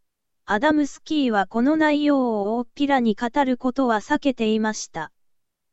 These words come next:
そしてギャップと呼ばれた、アダムスキーと天使たちを、支援協力する団体にだけ時折本音でこのことを取り上げて触れていました。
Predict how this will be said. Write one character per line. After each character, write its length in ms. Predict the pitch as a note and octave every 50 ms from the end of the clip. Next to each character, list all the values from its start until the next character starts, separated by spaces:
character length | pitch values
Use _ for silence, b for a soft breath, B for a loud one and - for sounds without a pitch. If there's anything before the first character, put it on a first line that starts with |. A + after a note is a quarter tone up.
| _ _ _ _
そ 200 | - - - D4+
し 160 | D4+ - - -
て 180 | - D4 B3+
ギ 100 | - A3
ャ 80 | A3+ A3+
ッ 40 | - -
プ 80 | -
と 180 | - - C4+ A#3+
呼 160 | A#3+ C4 C4
ば 140 | A3+ C4+ C#4
れ 160 | C4 C4 A#3+
た、 240 | - A#3+ A3 G#3 - _ _ - - _ _ _
ア 140 | - G3 G3
ダ 140 | G3 C4+ C#4+
ム 140 | C#4+ C#4 C4
ス 140 | - - -
キ 200 | - D4+ D4 C4+
ー 40 | A#3+
と 160 | - A3+ A3
天 240 | - C#4+ D4+ D#4 C#4+
使 160 | - - - -
た 140 | C4 A3+
ち 160 | - G3 G3 F3+
を、 180 | E3 D3 C#3 - _ _ _ _ _ _ _ _ _ _ _ _ _ _ _ _
支 220 | - - - B3+
援 240 | C4+ C#4+ D#4 D#4+ D4+
協 280 | - D#4 D#4 D#4+ D4+
力 280 | C4+ B3+ A#3+ A3+ - C4+
す 180 | - - B3 A3
る 140 | G3 F#3+
団 260 | F3 G#3 B3 D4 E4 E4
体 260 | - D4 C#4+ C4+ B3
に 160 | A#3 A3 F#3+
だ 140 | F#3+ G#3 G#3
け 140 | - C4 A#3+
時 340 | - B3+ B3 A#3+ - D4+ D4
折 240 | C#4 B3 A#3+ A#3 A3
本 280 | G#3 G#3+ A#3+ C4+ C#4+
音 140 | C4+ C4 A3+
で 140 | G3+ G#3+ G3+
こ 140 | - A#3 A#3+
の 160 | C4 D#4 D#4
こ 160 | - D#4 D4+
と 200 | - C#4+ C4+ B3
を 80 | A#3 -
取 220 | A#3+ A#3+ A#3+ D4
り 60 | D#4 D4+
上 100 | D4 B3+
げ 120 | B3 A3+
て 140 | - A3+ G#3+
触 180 | G#3 - B3
れ 140 | B3 C4 A#3
て 140 | - A#3 G#3+
い 100 | A3 A3
ま 160 | G#3+ A3 G#3+
し 140 | G#3+ - -
た。 240 | - D#3+ D#3+ D3+